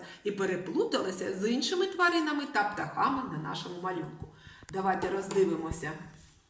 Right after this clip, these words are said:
ці малюнки і знайдемо, де ж сховалися ці тварини. Дивіться уважно.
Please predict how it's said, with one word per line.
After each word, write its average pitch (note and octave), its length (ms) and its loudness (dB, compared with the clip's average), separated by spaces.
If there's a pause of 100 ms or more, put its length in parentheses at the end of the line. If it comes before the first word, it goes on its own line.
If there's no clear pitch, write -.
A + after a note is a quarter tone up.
(840)
ці G3 180 -2
малюнки - 640 -2 (440)
і G#4+ 120 6
знайдемо, C#4 760 4
де E4+ 500 6
ж - 100 -4
сховалися A3 840 4
ці F3 280 -2
тварини. E3+ 600 2 (260)
Дивіться F#3+ 540 -2
уважно. C4+ 640 2